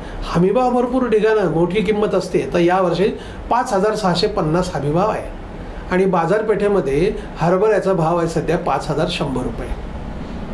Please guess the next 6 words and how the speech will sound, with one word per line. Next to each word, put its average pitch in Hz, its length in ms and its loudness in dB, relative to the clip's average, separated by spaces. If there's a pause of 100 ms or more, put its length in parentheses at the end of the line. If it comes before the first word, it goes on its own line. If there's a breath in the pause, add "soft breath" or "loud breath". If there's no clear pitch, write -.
(500 loud breath)
अठ्ठावीस 285 600 0
फेब्रुवारीपर्यंत 214 1000 0 (220)
एक 190 180 2
नोटिफिकेशन 190 600 0
असं 185 200 0
होतं 170 320 0